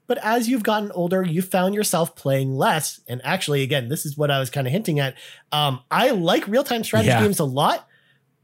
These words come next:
Speaker 1: but you know what's franchise I'm not playing nearly as much as I used to?
Speaker 2: Yeah.
Speaker 1: It's real-time strategy
Speaker 2: Yeah.
Speaker 1: games. But, you know, you know, Sean and I had this conversation actually on an episode of We the Gamercast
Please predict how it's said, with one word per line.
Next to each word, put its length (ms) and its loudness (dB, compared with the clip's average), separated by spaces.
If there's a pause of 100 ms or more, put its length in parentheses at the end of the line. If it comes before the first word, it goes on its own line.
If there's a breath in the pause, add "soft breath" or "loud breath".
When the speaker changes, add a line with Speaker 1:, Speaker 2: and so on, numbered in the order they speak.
(100)
Speaker 1:
but 160 2
you 100 0
know 160 2
what's 280 2
franchise 500 2
I'm 180 0
not 240 2
playing 300 2
nearly 300 4
as 100 2
much 160 2
as 80 2
I 80 4
used 220 2
to? 60 0
Speaker 2:
Yeah. 80 0 (100)
Speaker 1:
It's 160 -10
real-time 340 0
strategy 380 0
Speaker 2:
Yeah. 160 0
Speaker 1:
games. 180 -14
But, 260 -4 (280 loud breath)
you 100 0
know, 240 2 (340)
you 380 0
know, 80 -2
Sean 240 2
and 100 2
I 140 4
had 300 2
this 160 2
conversation 800 0
actually 580 0
on 260 0
an 80 0
episode 340 2
of 120 -2
We 140 -2
the 120 -2
Gamercast 800 -2